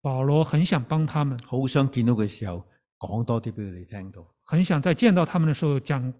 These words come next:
Speaker 1: 更多一些給他們。
Speaker 2: 當然，保羅亦都係一路為佢自己嘅宣教嚟到係，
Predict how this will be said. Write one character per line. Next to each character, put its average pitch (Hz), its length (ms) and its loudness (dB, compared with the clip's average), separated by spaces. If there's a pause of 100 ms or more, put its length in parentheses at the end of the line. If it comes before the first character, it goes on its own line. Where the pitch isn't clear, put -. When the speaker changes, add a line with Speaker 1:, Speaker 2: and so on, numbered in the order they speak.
(140)
Speaker 1:
更 190 180 4
多 180 160 4
一 165 80 4
些 160 160 0
給 131 160 -4
他 151 140 4
們。 151 60 8
Speaker 2:
當 147 80 6
然， 139 100 4
保 123 160 2
羅 107 160 2
亦 98 40 -6
都 135 140 -2
係 123 100 2
一 117 100 2
路 113 180 2
為 92 140 -4
佢 92 60 -12
自 101 100 -4
己 101 240 -6
嘅 107 240 -2
宣 123 340 -2
教 92 180 -2
嚟 85 120 -6
到 104 100 -6
係， 90 260 -8